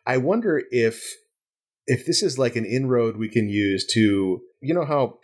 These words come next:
there's the kind of sci-fi that's actually pontificating about the future,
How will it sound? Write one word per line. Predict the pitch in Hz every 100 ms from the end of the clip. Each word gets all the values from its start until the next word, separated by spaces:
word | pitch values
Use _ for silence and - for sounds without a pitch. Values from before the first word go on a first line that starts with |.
| -
there's | 135 123
the |
kind | 139 175
of | 170
sci-fi | - 147 139 147
that's | 131 113
actually | 113 120 - 123
pontificating | 120 117 120 120 123 120 120
about | 113 110
the | 101
future, | - 117 - 120 120